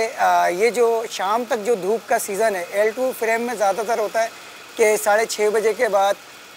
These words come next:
अ, धूप जो है वो ख़त्म हो जाती है, लेकिन, अ, इस तरीके के जो customize frame के बाद तकरीबन सात बजे तक आप धूप का इस्तेमाल solar प्लेटों के ज़रिए लोड को चला रहे होते हैं। तो जल्दी से प्ले-,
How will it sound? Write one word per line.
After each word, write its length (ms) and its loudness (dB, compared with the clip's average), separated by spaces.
अ, 240 2
धूप 260 -2
जो 180 2
है 120 2
वो 120 0
ख़त्म 300 -2
हो 100 -2
जाती 280 0
है, 100 2
लेकिन, 400 -2
अ, 300 4
इस 180 -2
तरीके 280 2
के 80 4
जो 100 2
customize 420 -4
frame 340 -6
के 100 -4
बाद 300 0
तकरीबन 380 0
सात 340 0
बजे 220 2
तक 220 -2
आप 180 2
धूप 260 -2
का 100 2
इस्तेमाल 540 -2
solar 220 4
प्लेटों 380 -2
के 100 0
ज़रिए 460 2
लोड 300 0
को 240 -4
चला 340 0
रहे 200 0
होते 300 0
हैं। 160 -2
तो 100 0
जल्दी 300 2
से 140 2
प्ले-, 360 2